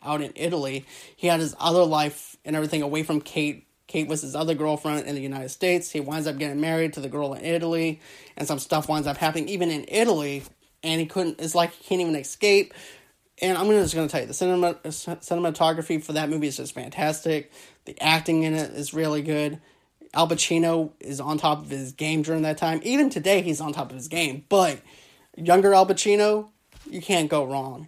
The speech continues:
Even on Godfather Two, because I actually read the Godfather book.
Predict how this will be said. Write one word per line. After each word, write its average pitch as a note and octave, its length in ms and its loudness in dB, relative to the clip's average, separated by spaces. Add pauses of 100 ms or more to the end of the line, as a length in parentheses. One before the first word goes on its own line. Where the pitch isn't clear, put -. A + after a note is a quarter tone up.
Even G#3+ 260 2
on F3+ 180 6
Godfather E3 500 2
Two, C3 420 -8 (380)
because D#3+ 220 2
I D#3+ 120 4
actually F3 220 0
read C#3+ 540 2 (200)
the D3+ 80 -4
Godfather D3 540 0
book. - 480 -8